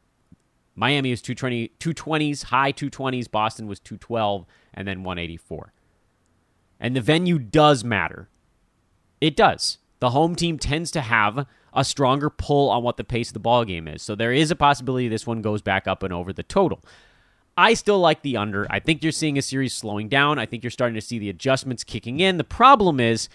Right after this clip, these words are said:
with the shooting as terrible it was in that last ball game, it did kinda cloud the fact that one eighty-four is not an attainable goal. For those of us, like myself, who enjoy spot betting,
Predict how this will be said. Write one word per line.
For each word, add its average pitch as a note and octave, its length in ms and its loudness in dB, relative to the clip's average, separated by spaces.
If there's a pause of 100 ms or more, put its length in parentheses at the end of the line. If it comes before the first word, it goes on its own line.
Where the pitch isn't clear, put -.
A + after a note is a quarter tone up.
(180)
with C3+ 140 -2
the C#3+ 80 -2
shooting C4+ 540 2
as F3+ 100 2
terrible F3+ 420 2
it C3 60 0
was C3 180 2
in A#2+ 60 -8
that G#2+ 180 -2
last A2+ 280 2
ball D#3 180 6
game, A#2+ 240 0 (320)
it C3+ 180 4
did G#3+ 220 0
kinda F#3 220 2
cloud E3+ 480 4
the C#3 60 -2
fact C3+ 340 4
that B2+ 160 2 (180)
one A3 180 0
eighty-four F3+ 520 2
is C#3 120 -2
not C#3+ 300 0 (300)
an B2 100 -2
attainable C#3 460 0
goal. G#2+ 500 -2 (4000)
For A#3+ 120 10
those D4 160 12
of G3+ 40 6
us, - 400 4
like G2 160 -4
myself, E2+ 460 -6
who F#3+ 140 8
enjoy E3+ 260 8
spot F#3 420 2
betting, F2+ 400 -4